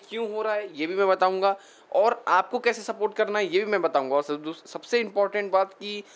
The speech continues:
जैसा कि आप सभी जानते हैं कि पाँच अप्रैल को हमारा दिल्ली में स-, जो हमारा आंदोलन था, वो शुरू होने से पहले ही फेल हो गया था। तो दोस्तों, आप सभी को बता दूं, एक बार दूस-, फिर से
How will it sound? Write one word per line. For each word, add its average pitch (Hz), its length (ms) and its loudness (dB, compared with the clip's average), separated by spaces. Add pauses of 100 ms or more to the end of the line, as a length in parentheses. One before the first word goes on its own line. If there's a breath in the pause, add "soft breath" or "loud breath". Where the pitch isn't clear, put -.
(180 loud breath)
जैसा 170 160 -2
कि 202 160 -2
आप 190 280 2
सभी 208 320 -2
जानते 180 340 0
हैं 170 100 -2
कि 170 100 -8
पाँच 196 460 0
अप्रैल 175 280 0
को 170 280 0 (400 loud breath)
हमारा 170 440 2 (220 loud breath)
दिल्ली 180 340 0
में 208 140 0
स-, - 160 -14 (120)
जो 160 160 0
हमारा 170 260 4
आंदोलन 170 440 2
था, 175 160 -4
वो 165 160 0
शुरू 214 380 -2
होने 196 320 0
से 208 140 -2
पहले 170 300 2
ही 233 180 -2 (180)
फेल 180 200 4
हो 143 100 0
गया 120 200 -4
था। 117 240 -12 (520 loud breath)
तो 202 80 4
दोस्तों, 226 300 2
आप 208 120 2
सभी 214 160 -8
को 202 100 2
बता 202 120 2
दूं, 214 140 0
एक 185 160 -2
बार 196 100 0
दूस-, - 440 -14
फिर 196 180 -6
से 247 300 -2